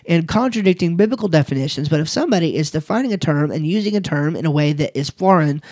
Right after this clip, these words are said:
to how you use it, then you need to get clear on why that distinction is there, make the distinction, try to get on some kind of a common understanding so you can at least speak in a similar,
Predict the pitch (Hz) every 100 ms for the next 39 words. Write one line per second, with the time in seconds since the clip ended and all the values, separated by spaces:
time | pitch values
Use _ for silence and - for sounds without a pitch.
0 | - - 196 - 165 165 285 175 143 139
1 | 147 - - - 202 190 196 294 269 262
2 | - 175 160 147 156 151 196 254 233 -
3 | 165 - 185 - 170 98 139 156 139 131
4 | 151 - - 147 143 165 277 254 170 143
5 | - 139 147 131 151 - _ - 220 359
6 | 349 196 196 - 156 - 262 330 247 185
7 | 156 160 185 202 208 165 160 156 196 196
8 | 165 151 151 160 196 214 - 160 - 190
9 | 254 269 - - - 196 190 - 165 156
10 | - 214 214 185 170 165